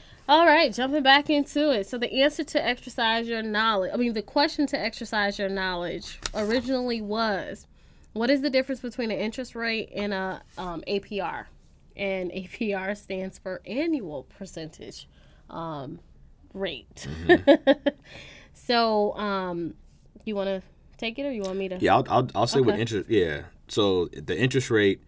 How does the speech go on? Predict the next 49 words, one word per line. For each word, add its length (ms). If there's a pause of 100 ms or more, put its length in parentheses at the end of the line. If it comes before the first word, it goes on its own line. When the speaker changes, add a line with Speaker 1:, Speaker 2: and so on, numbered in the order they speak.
(200)
Speaker 2:
is 260
the 120
amount 340
a 80
lender 320
charges 460
a 80
borrower 600 (260)
and 120
is 100
a 60
percentage 500
of 160
the 80
principal, 560
the 140
amount 400 (100)
loan, 420
of, 180
of 100
the 80
amount 260
loan. 400 (140)
So, 120
Speaker 1:
Mm-hmm. 280 (340)
Speaker 2:
you 60
know, 60
interest 160
rate 140
is, 220
is 300 (540)
straightforward. 720
It's 160
a, 140
it's 180
a 80
number. 440
Hey, 300
it's 220 (520)
five, 480
six, 340
seven 300
and 140
a 20
half, 260
whatever 320
it 80
may 160
be. 440